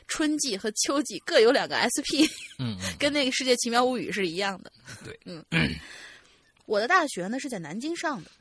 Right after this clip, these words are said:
Speaker 1: 大家都知道，这南京这地方本身就阴气很重的。
Speaker 2: 嗯。
Speaker 1: 我们学校那个位置呢，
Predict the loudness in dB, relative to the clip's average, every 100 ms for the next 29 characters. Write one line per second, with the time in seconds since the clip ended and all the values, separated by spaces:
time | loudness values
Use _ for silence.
0 | _ -10 -6 -6 -6 -6 -6 -6 -12 _
1 | _ _ -10 -4 0 0 0 2 0 -2
2 | -10 -12 -10 -10 -8 -6 -4 -4 -4 -6
3 | -8 -8 -8 -8 -12 _ _ _ -10 -10
4 | -2 0 0 0 0 -2 -2 -2 -4 -6